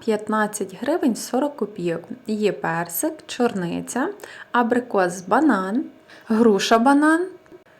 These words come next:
і малина, слива. Їх можна давати для діток від шести місяців або від восьми, залежно який смак.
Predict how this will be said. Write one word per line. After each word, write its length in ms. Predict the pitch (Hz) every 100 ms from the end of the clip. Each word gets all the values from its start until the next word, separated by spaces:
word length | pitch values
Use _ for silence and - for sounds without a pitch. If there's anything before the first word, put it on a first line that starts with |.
| _ - -
і 120 | 349
малина, 560 | 349 233 208 214 226 208
слива. 540 | - 185 185 180 185 -
Їх 240 | 226 247 254
можна 320 | 233 226 220
давати 680 | 214 208 208 202 202 - 185 180
для 200 | 190 196
діток 640 | 190 - 196 - 330 339
від 220 | 247 233
шести 640 | - 180 - - 185 185 262
місяців 580 | 285 311 - 320 349 339
або 300 | 285 262 285
від 240 | 247 247 -
восьми, 400 | 233 226 190 180 -
залежно 460 | 240 240 233 226
який 460 | 214 202 208 202 202 - -
смак. 460 | - 180 151 -